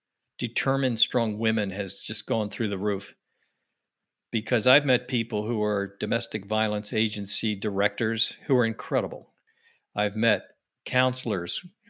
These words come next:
so many of these counselors, just women who, who have put together, uh, all kinds of conferences and had people like me come speak.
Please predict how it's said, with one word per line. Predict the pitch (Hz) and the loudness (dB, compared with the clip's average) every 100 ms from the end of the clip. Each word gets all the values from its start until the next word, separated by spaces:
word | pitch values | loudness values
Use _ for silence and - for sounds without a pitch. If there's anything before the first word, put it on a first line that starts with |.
| 151 | -12
so | - - - 180 | -6 -2 2 4
many | 143 120 110 | 4 2 0
of | 98 | -2
these | 92 - | -6 -2
counselors, | 113 113 - 107 98 - _ _ _ _ _ _ 131 117 - 156 | 0 0 -4 -8 -8 -12 _ _ _ _ _ _ -16 -16 -14 -8
just | 120 143 156 - | -2 2 2 0
women | 131 139 139 | 0 2 2
who, | 127 123 110 110 113 - | 2 0 0 0 -4 -8
who | - 117 | -2 0
have | 107 - | -2 -4
put | - 120 | -6 -4
together, | 113 127 123 113 113 - _ _ _ _ _ _ - | 4 4 6 2 0 -8 _ _ _ _ _ _ -16
uh, | - 98 - | -10 -10 -6
all | 113 127 | -2 -2
kinds | 135 110 | -2 -4
of | 107 | -6
conferences | - 120 120 123 107 117 113 107 | -4 -2 0 -2 -2 0 0 -2
and | 95 | -4
had | 104 101 | -2 -2
people | 123 113 107 | -2 0 0
like | 101 - | 0 0
me | 107 | -2
come | 104 120 95 | -2 -4 -4
speak. | - - 117 113 - | -4 0 0 0 -12